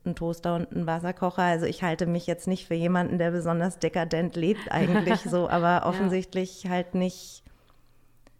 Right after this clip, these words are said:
Speaker 1: nicht umweltfreundlicher als der Bundesdurchschnitt. Ich habe halt auch viel gebrauchtes Zeug und so. Ich kaufe mir eigentlich nie neue Möbel.
Speaker 2: Ja.
Speaker 1: Keine Ahnung, wie das jetzt zustande gekommen ist.
Speaker 2: Und weißt du, bei welchem Rechner das war oder jetzt ist es generell?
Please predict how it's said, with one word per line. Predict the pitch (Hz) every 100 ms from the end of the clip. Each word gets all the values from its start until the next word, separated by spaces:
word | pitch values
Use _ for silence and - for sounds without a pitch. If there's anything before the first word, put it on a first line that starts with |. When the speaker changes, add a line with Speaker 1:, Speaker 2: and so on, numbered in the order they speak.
| -
Speaker 1:
nicht | 202 196 190
umweltfreundlicher | 196 190 185 - 175 175 175 180 -
als | -
der | 175
Bundesdurchschnitt. | 170 160 143 147 - 156 - - - _ _ _ _ _ _
Ich | -
habe | 160 170
halt | 156
auch |
viel | - 170
gebrauchtes | 156 135 160 - 165
Zeug | - 160
und | 165 160
so. |
Ich | 160
kaufe | - 165 165
mir |
eigentlich | - 170 175
nie | 185
neue | 185 175 175
Möbel. | 170 170 175 175 170 - - _ - -
Speaker 2:
Ja. | 190 185 180 -
Speaker 1:
Keine | 170 170
Ahnung, | 175 180
wie | 170
das | 185 202
jetzt | 214 -
zustande | 202 190 190 185
gekommen | 185 - 185 190
ist. | - 185 - - - _ _
Speaker 2:
Und | 180 175
weißt | 170 180
du, | 180
bei | 160
welchem | 165 - 220
Rechner | 220 247 233
das | 233 -
war | - 208 226
oder | 214
jetzt | 208 202
ist | 196 -
es | 190
generell? | - 175 170 170 165